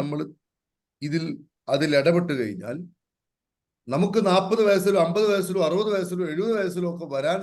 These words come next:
സാധ്യതയുണ്ട് എന്ന് ജനിതക കോഡുകൾ അല്ലെങ്കിൽ നമ്മുടെ ഡി എൻ എയിൽ രേഖപ്പെടുത്തപ്പെട്ട ഈ പറയപ്പെട്ട എല്ലാ ഇഷ്യൂസിനെയും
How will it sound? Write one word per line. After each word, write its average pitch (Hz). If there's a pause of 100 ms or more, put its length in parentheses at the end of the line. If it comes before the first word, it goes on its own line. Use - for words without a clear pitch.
സാധ്യതയുണ്ട് 160
എന്ന് 143 (1800)
ജനിതക 180 (140)
കോഡുകൾ 160
അല്ലെങ്കിൽ 151
നമ്മുടെ 170 (100)
ഡി 147 (120)
എൻ 190
എയിൽ 170 (240)
രേഖപ്പെടുത്തപ്പെട്ട 160 (1200)
ഈ - (240)
പറയപ്പെട്ട 180 (180)
എല്ലാ 175 (120)
ഇഷ്യൂസിനെയും 160